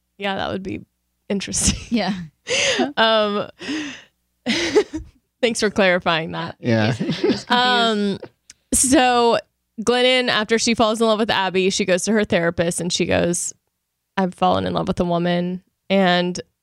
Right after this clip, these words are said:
Speaker 1: even if, and her therapist is like, "No, like, this is not gonna go anywhere. This is a horrible idea. Like, you gotta, you know, get out of this. And you have a husband, or you're trying to work on your marriage."
Speaker 2: Right,
Speaker 1: What
Speaker 2: this is a phase.
Speaker 1: This is a phase. And the whole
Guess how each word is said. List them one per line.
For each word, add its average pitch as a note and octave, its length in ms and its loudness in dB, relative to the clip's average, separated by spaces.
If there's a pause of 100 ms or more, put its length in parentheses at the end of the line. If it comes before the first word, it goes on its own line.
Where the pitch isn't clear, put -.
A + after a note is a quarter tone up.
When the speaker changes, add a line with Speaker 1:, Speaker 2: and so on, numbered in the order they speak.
Speaker 1:
even C4 260 2
if, B3+ 240 -2
and A#3+ 160 2
her A3+ 100 2
therapist G3 380 0
is F3+ 80 -6
like, F#3 160 0
"No, G#3 340 4
like, G3 140 0
this G3 180 -2
is F#3 100 0
not G3 220 2
gonna B3+ 200 0
go G#3+ 200 4
anywhere. G3+ 680 4
This F3 200 -2
is F3 80 -8
a F3+ 60 -2
horrible A3 460 2
idea. F#3+ 560 2
Like, E3+ 180 0
you F3+ 120 -2
gotta, E3+ 460 4
you E3+ 140 -2
know, D3+ 260 -4
get F#3+ 140 0
out F3 180 2
of E3+ 100 -2
this. E3+ 340 0 (720)
And F#3 240 0
you F#3 80 2
have E3+ 100 0
a F#3+ 60 -2
husband, F#3+ 840 2
or E3+ 220 2
you're F#3+ 220 0
trying G3+ 200 2
to G3+ 60 2
work G3 180 2
on G3+ 80 2
your G3 100 2
marriage." E3 440 2
Speaker 2:
Right, E3 60 -2
Speaker 1:
What C3 140 0
Speaker 2:
this B3 160 -4
is C4 60 -4
a A#3+ 80 0
phase. F#3+ 840 -4
Speaker 1:
This G#3+ 220 2
is - 40 -4
a A3+ 120 2
phase. E3+ 440 0
And F#3 320 0 (960)
the D4+ 300 0
whole G4+ 180 6